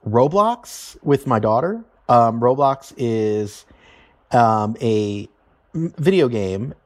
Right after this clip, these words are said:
It is kind of Minecraft-y looking in that, like, the graphics are, are really basic, and it's, um, got these kind of funny-looking blocky figures. Um, but what makes it interesting is that all the games are created by,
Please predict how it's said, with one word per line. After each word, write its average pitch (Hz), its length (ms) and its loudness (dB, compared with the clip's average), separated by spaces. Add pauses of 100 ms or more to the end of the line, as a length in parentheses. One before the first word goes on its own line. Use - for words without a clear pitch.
It 135 240 0
is 117 760 -2 (600)
kind 202 240 0
of 185 60 -2
Minecraft-y 170 760 -2
looking 170 400 -4
in 147 120 -2
that, 131 220 -4
like, 127 160 -2
the 120 80 -8
graphics 123 500 0
are, 120 140 -2 (180)
are 117 140 -2 (220)
really 127 220 2
basic, 113 680 -2
and 104 380 -2
it's, 104 320 -4
um, 98 440 -2 (460)
got 120 160 0
these 117 280 -6
kind 120 200 -2
of 104 60 -2
funny-looking 120 500 -2
blocky 107 320 0
figures. 101 640 -4 (540)
Um, 131 320 2
but 143 80 2
what 147 120 4
makes 156 240 -2
it 127 60 -4
interesting 143 640 -4
is 110 200 -4
that 110 460 0 (100)
all 151 180 2
the 147 100 0
games 123 540 -2
are 117 100 2
created 117 540 0
by, 95 480 0